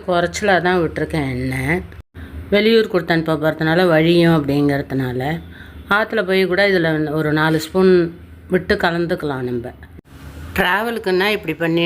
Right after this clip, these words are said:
எடுத்துக்கலாம். ஆத்துல தான் வச்சுக்க போறோம் அப்படின்னாக்கா, கொஞ்சம் இன்னொரு அந்த கரண்டி காமிச்சேன்ல, அதால ஒரு நாலு ஸ்பூன் அளவுக்கு விட்டுட்டு பண்ணினோன்னா இன்னும் தல தலன்னு நன்னாவே இருக்கும் அந்த தொக்கு. இப்ப நம்ம பொடி பண்ணி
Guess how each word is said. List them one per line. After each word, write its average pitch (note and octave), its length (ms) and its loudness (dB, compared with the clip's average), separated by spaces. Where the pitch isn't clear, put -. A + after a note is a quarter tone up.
எடுத்துக்கலாம். C#3 480 -8
ஆத்துல G#3 360 0
தான் G#3+ 140 2
வச்சுக்க - 300 -2
போறோம் D#3+ 400 0
அப்படின்னாக்கா, D3 680 -4
கொஞ்சம் D3+ 380 0
இன்னொரு G#3+ 460 2
அந்த D#3+ 140 -4
கரண்டி G3 400 0
காமிச்சேன்ல, D#3+ 640 -4
அதால D#3+ 380 0
ஒரு D3 180 -4
நாலு D#3 300 0
ஸ்பூன் F3 380 2
அளவுக்கு C#3 440 -4
விட்டுட்டு D3 420 -6
பண்ணினோன்னா F#3+ 560 0
இன்னும் F3+ 240 0
தல D#3+ 120 0
தலன்னு D#3 360 -2
நன்னாவே C#3+ 460 -4
இருக்கும் B2+ 240 -10
அந்த A#2 140 -10
தொக்கு. - 280 -12
இப்ப F3 160 2
நம்ம E3+ 240 4
பொடி F#3+ 320 4
பண்ணி F#3 180 6